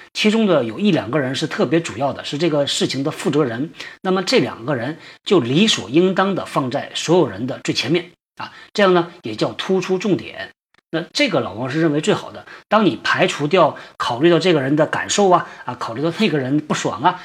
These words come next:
那你就完全是按照这个事情的相关度啊，这是最合适的。那还有一个原则呢，可能大家也挑不出毛病啊，就是所谓的女士优先。这个一堆人里头，你先把女生放在前面，不管她是，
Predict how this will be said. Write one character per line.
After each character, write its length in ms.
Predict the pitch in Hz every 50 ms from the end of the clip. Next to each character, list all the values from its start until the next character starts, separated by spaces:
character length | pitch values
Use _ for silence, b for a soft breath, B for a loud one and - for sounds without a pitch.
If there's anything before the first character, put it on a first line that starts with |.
| B B B B _
那 100 | 165 170
你 80 | 143
就 80 | 120 131
完 180 | 113 135 185
全 180 | 214 - 175 156
是 60 | -
按 160 | 160 170 170
照 100 | 151 143
这 120 | 135 147 143
个 260 | 127 123 123 123 -
事 220 | - - - 202
情 160 | - - 147 156
的 60 | 139
相 200 | - - 196 190
关 160 | 202 220 226
度 160 | 214 311 339
啊， 80 | - -
这 120 | - - 131
是 60 | 135
最 120 | - 156
合 160 | - - 123
适 160 | 120 - 170 -
的。 160 | - - - _ B B B B B B B B B
那 80 | - 175
还 160 | - - 226
有 80 | 240 214
一 80 | 180 180
个 100 | 175 190
原 160 | 156 147 165 175
则 100 | 165 151
呢， 180 | 147 156 143 B B B B B
可 100 | - 127
能 80 | 127
大 140 | 151 175 165
家 140 | 165 170 165
也 180 | - 113 98
挑 240 | - - - 165 160
不 80 | 143 147
出 100 | - 185
毛 180 | 160 - 107
病 140 | 123 175 165 - -
啊， 120 | - - -
就 120 | - 143
是 140 | 120 - 127
所 160 | - - 110
谓 80 | 139 160
的 140 | 151 135
女 180 | 113 110 104 87 90
士 240 | - - - 139 107
优 100 | 135 151
先。 260 | 151 - 185 185 180 - B B B B B B B B B -
这 120 | - 180
个 100 | 160 170
一 140 | 220 220 220
堆 160 | 214 233 226
人 140 | 190 190 190
里 80 | 165
头， 200 | 127 143 139 - - 113
你 80 | 101
先 160 | - 143 151
把 260 | 143 139 147 156 147 127
女 120 | 113 104
生 260 | 101 - - - - -
放 160 | - - 120
在 80 | 110 -
前 220 | - - 113 110
面， 220 | 147 170 165 - -
不 120 | - 175 156
管 160 | - 101 95
她 100 | - 139
是， 240 | 127 139 143 131